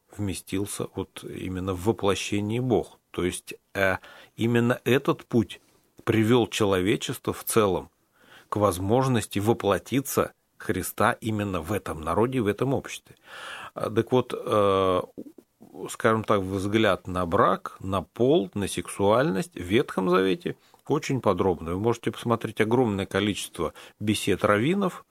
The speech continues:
которые эту тему разбирают без всяких реверансов, без умолчаний, без прикрывания рта. Тема сексуальности, тема отношений,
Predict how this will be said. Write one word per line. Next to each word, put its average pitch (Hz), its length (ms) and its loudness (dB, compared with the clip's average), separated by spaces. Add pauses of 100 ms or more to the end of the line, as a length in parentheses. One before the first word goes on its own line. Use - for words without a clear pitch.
(340)
которые 113 460 4
эту 127 260 0
тему 101 320 2
разбирают 98 640 2
без 92 220 2
всяких 98 420 -4
реверансов, 117 760 2
без 101 200 -2
умолчаний, 110 720 2
без 98 200 0
прикрывания 95 760 2
рта. 131 440 2 (640)
Тема 127 280 2
сексуальности, 143 800 2
тема 113 320 2
отношений, 131 720 0